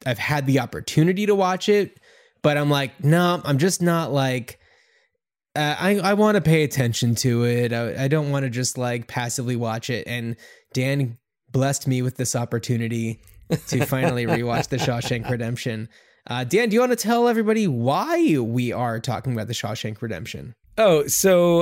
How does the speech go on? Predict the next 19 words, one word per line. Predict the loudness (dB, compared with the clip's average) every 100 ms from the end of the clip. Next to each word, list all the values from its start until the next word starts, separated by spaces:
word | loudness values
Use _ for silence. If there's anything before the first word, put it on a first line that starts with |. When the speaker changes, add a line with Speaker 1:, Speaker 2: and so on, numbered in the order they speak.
| 2
Speaker 2:
uh, | 2 4 6 6 4 2 2
th-, | 2 2 2
those | 4 4 2
who | 0 2 4 4 4 4 2 0 -6
might | -4 -2 -2
be | -2 -2
new | 0 0 0 -2
to | -4 -2
the | -2 0 -2
program, | -6 -4 -2 0 0 -2 -2 -4 -6 -20 -14 -6
uh, | -2 0 2 2 2 0 -2
would, | -8 -10 -6 -6 -6 -6
would | -4 -4 -2
not | -2 -2 -2
already | 0 2 0
know | 0 2 4 4
that | 4 2 0 -2
I | 0 2 0 -2
am | -4 -2 -2 -2 -2